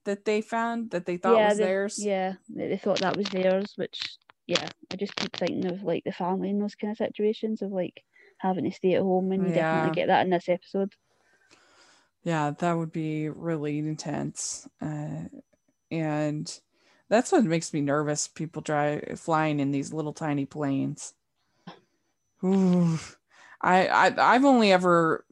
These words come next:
Speaker 1: done, the only thing I've ever done like that is, uh, being in a glider plane,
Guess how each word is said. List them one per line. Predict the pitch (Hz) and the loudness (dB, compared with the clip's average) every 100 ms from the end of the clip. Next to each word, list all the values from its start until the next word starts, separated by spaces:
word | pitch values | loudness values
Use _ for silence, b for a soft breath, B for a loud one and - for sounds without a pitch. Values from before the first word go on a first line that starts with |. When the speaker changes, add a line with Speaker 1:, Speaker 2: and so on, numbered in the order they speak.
| _ _ _ 165 | _ _ _ -6
Speaker 1:
done, | 185 170 165 - - | 0 2 0 -4 -12
the | 160 196 | -2 4
only | 247 | 4
thing | 254 180 | 4 4
I've | 180 170 | 4 4
ever | 160 156 | 2 0
done | 160 156 | 0 0
like | 165 170 - | 0 -2 2
that | 180 180 | 4 4
is, | 156 160 | -2 -6
uh, | 147 - | -10 -10
being | 165 165 | -6 -4
in | 156 147 | -2 -4
a | |
glider | - 147 143 156 190 | -4 0 2 2 2
plane, | 202 - 214 226 240 | -2 -4 -4 -2 -2